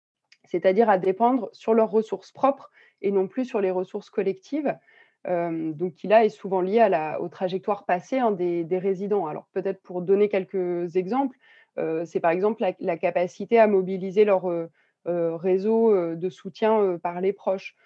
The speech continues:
ou, heu, le mo-, comment était, hem, aménagée la chambre, en fait, quel type de mobilier, heu, il y avait, puisqu'il y avait plus accès, par exemple, aux bibliothèques communes, heu, aux ordinateurs communs, et cetera. Donc tout reposait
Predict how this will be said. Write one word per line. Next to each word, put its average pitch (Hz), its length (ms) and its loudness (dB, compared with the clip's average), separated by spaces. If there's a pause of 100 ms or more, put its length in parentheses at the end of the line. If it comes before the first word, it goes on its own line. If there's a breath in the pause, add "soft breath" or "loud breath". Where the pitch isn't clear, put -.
(260)
ou, 240 320 4
heu, 185 180 6
le 185 140 2
mo-, 196 280 0
comment 202 280 2
était, 226 300 0
hem, 170 540 0
aménagée 190 460 0
la 190 120 2
chambre, 240 300 -4
en 180 80 -2
fait, 180 200 -6
quel 185 180 -6
type 202 160 -8
de 202 80 2
mobilier, 196 600 0
heu, 185 200 0
il 190 140 -4
y 208 60 4
avait, 226 200 0
puisqu'il - 360 -10
y - 20 0
avait 180 160 -2
plus 220 220 -4
accès, 208 400 0
par 208 100 0
exemple, 196 340 -4
aux 180 60 -2
bibliothèques 175 540 -6
communes, 226 560 0 (420)
heu, 170 320 0
aux 185 160 0
ordinateurs 170 540 -4
communs, 226 340 2
et 208 100 0
cetera. 208 380 0
Donc 214 220 -2
tout 269 200 -4
reposait 226 520 0